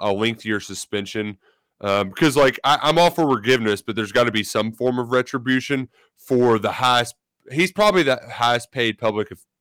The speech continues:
person in the state of West Virginia, I'd assume. So, uh, you, you just hold those folks to a higher standard. I think that's the argument against for, for terminating somebody is he's the highest paid public official in the state of West Virginia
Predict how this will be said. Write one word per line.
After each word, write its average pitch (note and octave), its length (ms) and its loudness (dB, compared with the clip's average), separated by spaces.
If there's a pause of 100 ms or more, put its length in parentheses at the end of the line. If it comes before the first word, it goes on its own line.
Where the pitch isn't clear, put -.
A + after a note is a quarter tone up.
(100)
person A2 340 -2
in G2 120 -6
the F#2+ 80 -10
state F#2+ 220 -8
of E2+ 80 -14
West F2+ 180 -10
Virginia, F2+ 440 -14
I'd F2 180 -8
assume. B2 600 -6 (520)
So, B2+ 580 4 (420)
uh, C#3 220 2 (1120)
you, E3 380 -10
you D#3+ 340 -2
just F#3+ 160 0
hold F3 240 2
those C#3+ 200 2
folks - 380 0
to A#2+ 160 0
a G#2 60 2
higher G#2 260 0
standard. F2 420 -6
I G#2+ 120 0
think B2 160 0
that's A#2 180 0
the B2 80 -4
argument G#2+ 480 -2
against F#2+ 400 -6
for, F#2+ 300 -10 (480)
for B2+ 160 2
terminating A#2 640 -2
somebody G#2 500 -2
is G2+ 240 -4 (320)
he's C#3+ 200 0
the C#3+ 100 2
highest C3+ 280 2
paid C3+ 180 2
public B2 280 2
official A2+ 400 -2
in G#2+ 80 -2
the G#2 60 -6
state G#2+ 260 -2
of G#2+ 60 0
West G#2 180 0
Virginia F#2+ 500 -4